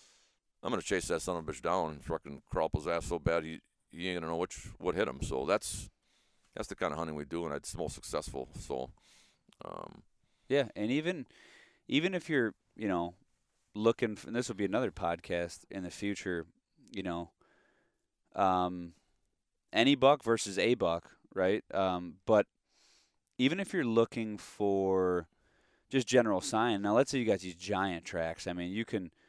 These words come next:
Speaker 2: giant tracts of land, you can get more general ideas. I like, I still like to get that information in season versus out of season. Like
Speaker 1: Yeah, 'cause you're gonna hunt on it.
Speaker 2: you're gonna hunt it next year.
Speaker 1: So
Speaker 2: And
Speaker 1: I have that new eighty, right?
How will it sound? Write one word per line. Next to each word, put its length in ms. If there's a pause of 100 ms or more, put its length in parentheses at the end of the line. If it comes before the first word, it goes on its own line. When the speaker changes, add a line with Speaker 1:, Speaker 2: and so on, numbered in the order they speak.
(420)
Speaker 2:
giant 320
tracts 300
of 60
land, 440 (400)
you 160
can 200
get 300 (440)
more 260
general 400
ideas. 480 (100)
I 160
like, 300
I 80
still 440
like 220
to 100
get 260
that 180
information 840 (880)
in 260
season 540 (280)
versus 360
out 200
of 100
season. 360
Like 180
Speaker 1:
Yeah, 80
'cause 200
you're 140
gonna 180 (100)
hunt 200
on 80
it. 100 (320)
Speaker 2:
you're 200
gonna 160
hunt 160
it 60
next 380
year. 80
Speaker 1:
So 200
Speaker 2:
And 80 (480)
Speaker 1:
I 80
have 160
that 100
new 220
eighty, 200
right? 260